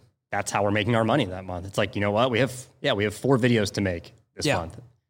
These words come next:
Speaker 1: And you guys have been with us during
Speaker 2: Yeah,
Speaker 1: those
Speaker 2: yeah.
Speaker 1: months. So
Speaker 2: Like,
Speaker 1: they're just
Speaker 2: put your head down and
Speaker 1: there's tough months,
Speaker 2: make 'em.
Speaker 1: but
Speaker 2: Yeah.
Speaker 1: yeah. And if you can't sustain that, I agree. Like, you're, you're maybe at a point where you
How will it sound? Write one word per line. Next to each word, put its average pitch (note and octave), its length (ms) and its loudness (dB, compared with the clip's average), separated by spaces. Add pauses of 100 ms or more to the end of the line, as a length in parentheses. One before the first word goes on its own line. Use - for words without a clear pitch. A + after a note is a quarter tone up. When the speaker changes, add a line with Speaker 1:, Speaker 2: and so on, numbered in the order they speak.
(100)
Speaker 1:
And G2+ 120 -2
you A#2+ 60 2
guys C3+ 180 6
have G2 80 0
been F#2 180 2
with F#2 120 0
us F#2 140 0
during E3 160 6
Speaker 2:
Yeah, C3+ 60 6
Speaker 1:
those E3+ 140 8
Speaker 2:
yeah. D3+ 80 6
Speaker 1:
months. C3+ 200 2
So - 80 -4
Speaker 2:
Like, A2+ 80 0
Speaker 1:
they're F#2+ 80 -4
just G#2 300 -8
Speaker 2:
put D3+ 100 4
your C#3 80 6
head D3+ 140 6
down C#3+ 200 6
and A#2+ 240 2
Speaker 1:
there's A#2 140 -2
tough - 260 -2
months, A#2+ 260 2
Speaker 2:
make - 100 0
'em. F2+ 80 -4
Speaker 1:
but - 220 -12
Speaker 2:
Yeah. C3+ 100 2
Speaker 1:
yeah. F#2+ 120 -2 (200)
And C3+ 120 6
if B2+ 120 2
you A2+ 60 0
can't E3 340 0
sustain A#2 380 0
that, F#2 120 -2
I F#2+ 60 0
agree. G#2 400 0
Like, F#2 200 -2 (360)
you're, G#2 240 -2
you're A2 180 2
maybe A#2 360 4
at G2 80 2
a F#2+ 60 -2
point G2 340 -2
where F2+ 380 -2 (880)
you F#2+ 420 -4